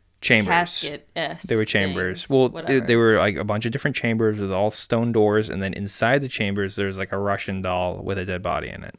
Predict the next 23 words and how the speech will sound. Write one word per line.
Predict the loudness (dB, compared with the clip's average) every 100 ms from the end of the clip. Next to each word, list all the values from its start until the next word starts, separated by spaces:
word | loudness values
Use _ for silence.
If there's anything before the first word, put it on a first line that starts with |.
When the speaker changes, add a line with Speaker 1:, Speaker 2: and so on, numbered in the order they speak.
| _
Speaker 2:
Yep. | -10 -10 -10 _ _
<laughs> | -8 -8 -12 -20 _ _
This | -4 -2
alleged | 2 2 2
curse | 0 0 2
or | 0
legend | 4 4 4 2
was | 2 0
brought | 0 2 2
to | -2
people's | -4 -2
attention | -2 0 0 2 -2 2
when | 2
they | 2 2
opened | 2 2 2
up | 2
our | 2
good | 0 2 2
old | 2 0
friend | 2 2 0
King | -6 -4 -2
Tut's | -2 0 0 -2
tomb. | -8 -4 -4 -4